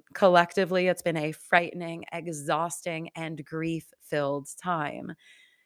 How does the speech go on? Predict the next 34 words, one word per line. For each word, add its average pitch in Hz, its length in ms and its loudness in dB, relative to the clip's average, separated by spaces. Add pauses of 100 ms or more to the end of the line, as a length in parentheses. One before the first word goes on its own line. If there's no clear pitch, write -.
(200)
If 175 200 2
you're 185 400 4 (100)
sensitive 185 720 -4
to 175 140 -6
the 160 120 -6
collective, 151 800 -4 (480)
or 294 240 4
just 294 240 0
have 262 200 2
some 247 200 0
basic 196 400 0
fucking 180 340 -2
human 165 320 0
empathy, 147 720 -2 (640)
there's 196 320 2
pretty 214 240 0
much 202 300 -4
no 180 160 -2
doubt 170 320 0
you've 170 220 -2
been 170 180 -2
impacted, 160 840 -4 (240)
even 185 360 -2
if 175 160 -6
you've 160 160 -4
been 160 140 -2
staying 151 340 -4
afloat 147 440 -2
through 151 180 -4
the 143 140 -2
inflation 139 680 -2
and 135 200 -8
social 127 380 -8
discourse. - 840 -8